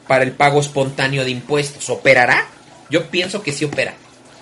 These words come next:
Que oportuna y debidamente se pagaron los impuestos y contribuciones, es decir, en la fecha que deben. Pero si en el dado de los casos no hubo requerimiento de la autoridad, hay un pago espontáneo.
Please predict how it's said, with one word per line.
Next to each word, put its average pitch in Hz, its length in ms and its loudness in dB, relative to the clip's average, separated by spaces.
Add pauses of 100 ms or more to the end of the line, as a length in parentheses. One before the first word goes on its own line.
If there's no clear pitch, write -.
(760)
Que 151 120 2
oportuna 147 460 -2
y - 20 0
debidamente 170 480 -4
se 143 100 -12
pagaron 143 380 -2
los 127 160 -6
impuestos 143 400 -8
y - 60 -14
contribuciones, 104 840 -12 (400)
es 143 140 0
decir, 123 320 -6
en 123 140 -4
la 113 100 -2
fecha 151 520 -4
que 113 120 -6
deben. 104 300 -6 (640)
Pero 175 340 0
si - 180 -6
en 131 80 -4
el 139 100 -4
dado 190 180 0
de 180 80 -2
los 147 140 -4
casos 139 280 -8
no 160 100 -2
hubo 160 140 -6
requerimiento 139 540 -6
de 120 80 -4
la 117 60 -8
autoridad, 123 500 -6
hay 131 160 -4
un 131 80 -10
pago 117 260 -2
espontáneo. 123 560 -10